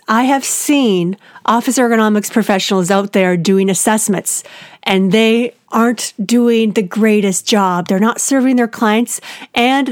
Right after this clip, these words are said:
they're not doing justice for our industry. That's why I've included coaching in the Ergonomics Blueprint. I just added that in. And I have a really valuable free training that gives you clarity about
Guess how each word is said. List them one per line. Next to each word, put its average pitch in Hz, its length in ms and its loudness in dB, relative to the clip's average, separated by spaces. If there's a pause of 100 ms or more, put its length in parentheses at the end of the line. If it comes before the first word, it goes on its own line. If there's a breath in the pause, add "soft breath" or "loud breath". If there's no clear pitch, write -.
they're 226 180 0
not 220 300 0
doing 220 280 2
justice 220 520 -2
for 196 340 0
our 185 260 -2
industry. 208 600 -2 (1080 soft breath)
That's 254 300 -2
why 240 240 2
I've 196 200 0
included 214 520 0
coaching - 720 -2 (300 soft breath)
in 190 100 2
the 185 100 0
Ergonomics 185 680 -2
Blueprint. 185 440 -2
I 170 320 -4
just - 480 -2
added 180 380 0
that 170 240 0
in. 165 260 -2 (440 loud breath)
And 185 420 0 (200)
I 214 180 0
have 214 400 0 (100)
a 220 80 0
really 277 540 0
valuable 202 720 0
free 226 600 0
training 190 680 0 (240 loud breath)
that 190 160 -2
gives 202 200 0
you 208 60 0
clarity 196 520 0
about 175 300 -2